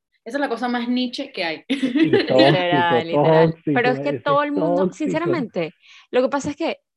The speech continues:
Speaker 3: creo que todo el mundo ha tenido ese momento en el que como que obviamente estás empezando a hablar con alguien como que, eh,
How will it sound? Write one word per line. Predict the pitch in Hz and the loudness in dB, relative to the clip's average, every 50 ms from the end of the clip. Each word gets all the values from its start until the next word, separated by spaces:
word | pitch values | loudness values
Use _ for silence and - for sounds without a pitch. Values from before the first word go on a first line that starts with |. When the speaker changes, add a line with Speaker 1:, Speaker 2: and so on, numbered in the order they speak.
| _ _ _ _ _ _ _ _ _ _ _ _ - - | _ _ _ _ _ _ _ _ _ _ _ _ -4 -2
Speaker 3:
creo | 254 254 277 277 | 0 0 0 0
que | 320 277 | -2 -4
todo | - 226 226 | -2 -2 0
el | 233 | 0
mundo | 247 269 269 262 254 | 0 -2 -2 -2 -2
ha | |
tenido | 262 277 269 269 269 262 | -2 -2 -2 -2 -4 -4
ese | 254 - 277 | -6 -6 -6
momento | 254 214 185 185 180 175 214 | -4 -4 -4 -4 -6 -6 -6
en | 240 247 | -6 -6
el | 202 | -6
que | 196 175 | -8 -10
como | - 185 180 175 160 | -10 -10 -10 -10 -6
que | - 185 170 170 | -4 -2 0 0
obviamente | 175 180 196 214 214 233 | 0 -2 -4 -6 -8 -10
estás | - 226 226 | -10 -8 -8
empezando | 233 233 220 214 175 175 | -8 -8 -8 -8 -6 -4
a | |
hablar | 180 185 190 | -4 -4 -4
con | 196 214 214 | -4 -6 -6
alguien | 208 208 220 226 226 226 - _ _ _ - | -4 -2 -2 -2 -4 -6 -10 _ _ _ -10
como | - - 202 190 | -8 -8 -6 -4
que, | - 185 175 | -4 -4 -2
eh, | 175 170 165 165 160 147 - - _ | -2 -4 -6 -8 -8 -10 -12 -14 _